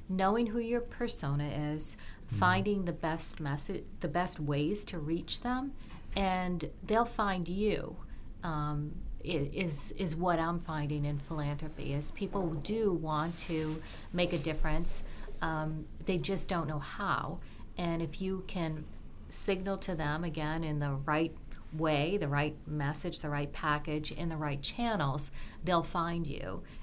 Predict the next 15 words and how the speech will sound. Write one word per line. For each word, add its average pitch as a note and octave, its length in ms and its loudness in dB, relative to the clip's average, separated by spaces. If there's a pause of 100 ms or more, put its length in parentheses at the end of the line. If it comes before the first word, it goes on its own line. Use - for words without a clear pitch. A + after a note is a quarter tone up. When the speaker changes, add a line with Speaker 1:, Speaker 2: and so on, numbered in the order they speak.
Speaker 1:
And E3+ 140 0
then E3 200 2
once F3 300 -2
you F#3 100 -2
find E3 540 0 (180)
that D3+ 160 -4
you've D#3 140 0
got D#3 160 2
a D3 280 0
tribe D3 600 0
or D#3 100 0
a D#3+ 60 0
group, D#3 400 0
a D#3+ 80 0
following, D#3 680 0